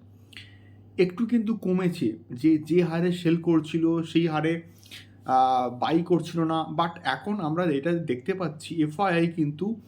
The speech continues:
যে পরিমাণ সেল করছে প্রায় তার কাছাকাছি কিন্তু বাই করছে,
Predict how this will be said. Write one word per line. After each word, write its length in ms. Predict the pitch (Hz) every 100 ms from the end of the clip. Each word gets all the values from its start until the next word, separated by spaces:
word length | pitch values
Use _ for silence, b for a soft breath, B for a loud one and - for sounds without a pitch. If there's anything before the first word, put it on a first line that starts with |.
| B B B
যে 180 | 123 226
পরিমাণ 440 | 226 220 214 214
সেল 240 | 202 202 196
করছে 400 | - 202 202 220
প্রায় 340 | 214 180 185 185
তার 140 | 185
কাছাকাছি 520 | 185 147 175 170 165
কিন্তু 260 | 180 175 208
বাই 340 | 156 117 147 151
করছে, 460 | - 185 196 - 123